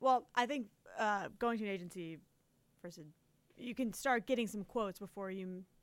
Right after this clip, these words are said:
can make, you know, I would say meet with some agencies, kinda map out what you want, see what their rates are, how much they think it's gonna be, um, before you dive into just taking the project on yourself.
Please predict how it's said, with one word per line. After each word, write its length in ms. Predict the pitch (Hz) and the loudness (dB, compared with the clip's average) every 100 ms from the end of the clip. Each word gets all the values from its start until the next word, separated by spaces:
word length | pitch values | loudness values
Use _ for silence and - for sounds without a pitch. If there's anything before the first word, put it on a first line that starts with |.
| _ _ _ _ | _ _ _ _
can 120 | 196 | -6
make, 180 | 185 175 | -4 -4
you 80 | 190 | -6
know, 140 | 175 175 | -6 -2
I 120 | 202 214 | 0 0
would 140 | 202 | -2
say 500 | - 190 190 180 175 - _ _ _ _ _ _ _ | -2 -2 0 -2 -4 -8 _ _ _ _ _ _ _
meet 260 | 202 208 190 | -4 -4 -4
with 100 | 196 | -6
some 80 | 208 | -4
agencies, 520 | 220 214 226 214 185 | -4 -4 -6 -6 -8
kinda 180 | 202 170 | -10 -8
map 240 | 180 175 | -4 -4
out 80 | 175 | -4
what 100 | 165 | -6
you 80 | 185 | -2
want, 280 | 220 220 202 | 2 2 0
see 140 | - | -6
what 100 | 185 | -6
their 140 | 175 175 | -6 0
rates 320 | 220 247 - | 2 2 2
are, 160 | 226 208 | 2 2
how 160 | 196 | -2
much 160 | 185 175 | -6 -8
they 80 | 180 | -8
think 140 | 170 | -10
it's 100 | 160 | -12
gonna 140 | 165 | -12
be, 420 | 175 254 269 247 240 - - - - | -6 -2 0 0 -2 -12 -20 -20 -2
um, 580 | 196 190 180 170 170 170 - _ _ - _ _ _ - | 4 6 6 2 -4 -10 -14 _ _ -20 _ _ _ -8
before 220 | 202 202 | -4 -4
you 120 | 180 | -4
dive 260 | 185 180 175 | -2 -4 -4
into 180 | 175 | -8
just 500 | 160 165 - - - - _ _ _ - | -6 -8 -8 -12 -18 -20 _ _ _ -10
taking 260 | 196 185 | -8 -6
the 60 | 180 | -8
project 340 | 185 175 170 | -6 -6 -6
on 160 | 175 170 | -6 -6
yourself. 520 | 170 - 214 208 202 | -8 -2 0 0 -2